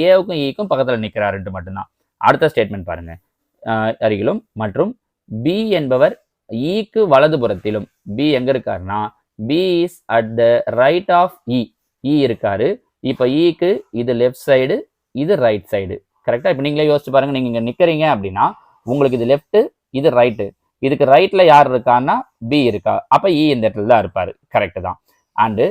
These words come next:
C is in the extreme right. சி என்பவர் வலதுபுற கடைக்கோடியில் நிற்கிறார். சி, இதான் ரைட் சைடு. ஆமா, கரெக்டா? சி என்பவர் கடைசியா நிக்கிறாராம்.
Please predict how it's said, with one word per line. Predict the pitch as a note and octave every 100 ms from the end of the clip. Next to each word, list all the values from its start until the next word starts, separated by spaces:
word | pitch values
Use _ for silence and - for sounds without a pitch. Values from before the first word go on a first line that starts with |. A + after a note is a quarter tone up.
| - _ _ -
C | G#3 G#3+ A3
is | A#3 _ -
in | A2 G#3+
the | A2+ - - - B2
extreme | - - F3+ F#3 G3 - - A2+ B2
right. | A#2 - _ _
சி | _ - - G#3+ A3 C#3+
என்பவர் | A2+ A2 A#2+ C3+ _ A2
வலதுபுற | A#2 D#3+ F#3+ F3+ E3+ F3 C3+
கடைக்கோடியில் | C3 C3 B2+ A2+ B2+ C3+
நிற்கிறார். | F#2+ G2+ G2+ - _
சி, | _ - C#3 C3
இதான் | C#3+ C#3+
ரைட் | C3 C3 -
சைடு. | F#2+ - _
ஆமா, | A2+ A#2+
கரெக்டா? | C#3 F#3 - _ _ -
சி | F3+ E3
என்பவர் | A#2 A#2 D#3+ - C3+
கடைசியா | D#3 F3+ - E3+ C3
நிக்கிறாராம். | G#2 G2 G2